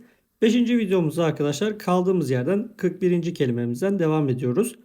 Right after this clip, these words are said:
Kırk birinci kelimemiz anfangen, başlamak anlamına geliyor. Örnek cümlemiz: Hier fängt die Bahnhofstraße an.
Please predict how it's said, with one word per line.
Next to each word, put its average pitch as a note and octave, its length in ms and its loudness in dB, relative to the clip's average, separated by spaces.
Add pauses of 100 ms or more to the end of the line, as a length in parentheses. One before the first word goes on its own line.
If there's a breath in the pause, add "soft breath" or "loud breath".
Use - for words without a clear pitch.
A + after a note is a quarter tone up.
(360 soft breath)
Kırk G#3+ 220 0
birinci A3+ 320 0
kelimemiz D#3+ 600 -2 (240)
anfangen, F#3 680 -2 (240)
başlamak E3 480 -4
anlamına B2+ 400 0
geliyor. F#3 440 0 (340)
Örnek G3+ 400 -2
cümlemiz: G3 480 0 (440 soft breath)
Hier G#3+ 240 2
fängt G3 380 -2
die F#3 160 -2
Bahnhofstraße E3+ 1040 -4
an. D#3 260 -4